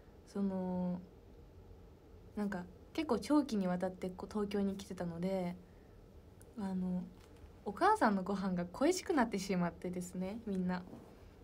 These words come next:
もう、恋しくて恋しくて仕方なくなってしまって、お母さんのご飯が。で、それで、あの、そしたら理科が、別に親、親のご飯が食べたいとか言ったとかではなく、理科が、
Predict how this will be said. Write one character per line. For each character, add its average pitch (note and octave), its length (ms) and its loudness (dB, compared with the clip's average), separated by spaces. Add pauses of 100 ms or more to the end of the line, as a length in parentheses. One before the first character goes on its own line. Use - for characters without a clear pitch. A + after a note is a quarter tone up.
(580)
も F#3 280 2
う、 F3+ 40 -4 (1040)
恋 E4+ 300 2
し F#4 100 -8
く A#3+ 100 -2
て G3 120 -2
恋 G3+ 260 0
し G3 120 -2
く - 100 -10
て F3+ 120 -4
仕 F3+ 160 -6
方 G#3+ 220 -2
な G#3 140 0
く G3+ 120 -6
な F3 100 0
っ - 20 -6
て F3+ 100 -10
し - 140 -8
ま E3 100 -6
っ E3 40 -12
て、 - 200 -8
お E3+ 60 -8
母 F3 240 -4
さ E3+ 80 -10
ん D3+ 60 -10
の D#3 80 -10
ご D#3 60 -8
飯 D3+ 200 -10
が。 - 60 -12 (880)
で、 D4+ 300 4 (520)
そ - 160 -4
れ A#3+ 160 2
で、 D#4+ 300 4
あ F3+ 100 0
の、 F3 320 4 (480)
そ A#3 60 2
し A3+ 80 -6
た A3 100 2
ら G3+ 120 2
理 A3+ 140 0
科 G3+ 140 0
が、 G#3+ 360 2 (760)
別 A#3 140 4
に A3 340 4
親、 A#3 280 4
親 A#3+ 180 4
の C#4+ 100 6
ご C#4+ 80 4
飯 C4 140 6
が G3 100 2
食 F#3+ 140 -4
べ G3 60 0
た G3+ 100 2
い G3 80 2
と F#3+ 80 -6
か F3 100 -6
言 E3+ 80 -4
っ E3+ 40 -16
た G#3 160 -2
と G3+ 200 -6
か F3+ 140 -2
で F3 100 -2
は F3 100 0
な A3 140 2
く、 A#3+ 160 0
理 A#3 140 0
科 G#3+ 160 -2
が、 B3 320 2